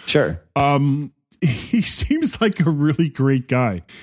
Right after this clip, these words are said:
Speaker 2: And
Speaker 1: He
Speaker 2: even,
Speaker 1: is.
Speaker 2: even the guy that he brought to Barry's house, uh, Pilot Barry, I guess.
Speaker 1: Pilot Barry, yeah.
Speaker 2: Pilot Barry. Uh, he seemed like a real nice guy, too. And
Speaker 1: He,
Speaker 2: I,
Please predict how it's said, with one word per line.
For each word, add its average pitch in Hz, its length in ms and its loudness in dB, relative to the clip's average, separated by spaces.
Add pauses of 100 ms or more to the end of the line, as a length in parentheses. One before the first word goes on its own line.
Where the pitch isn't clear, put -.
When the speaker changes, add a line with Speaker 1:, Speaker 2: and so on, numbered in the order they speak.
(100)
Speaker 2:
And 160 140 0
Speaker 1:
He 214 120 0
Speaker 2:
even, 254 180 2
Speaker 1:
is. - 40 -4
Speaker 2:
even 302 260 2
the 247 60 2
guy 214 220 2
that 180 120 2
he 160 80 4
brought 139 500 0
to 127 100 0
Barry's 123 420 0
house, 87 400 -4
uh, 104 240 -2 (160)
Pilot 135 400 0
Barry, 120 320 2
I 87 100 -2
guess. 95 220 0
Speaker 1:
Pilot 107 160 2
Barry, 147 360 0 (180)
yeah. 101 200 0
Speaker 2:
Pilot 117 220 0
Barry. 113 340 0 (480)
Uh, 139 140 2
he 185 160 2
seemed 233 240 0
like 196 160 2
a 185 40 2
real 180 180 4
nice 175 240 2
guy, 160 220 2
too. 131 360 0 (480)
And - 160 0
Speaker 1:
He, 101 60 -2
Speaker 2:
I, 113 100 2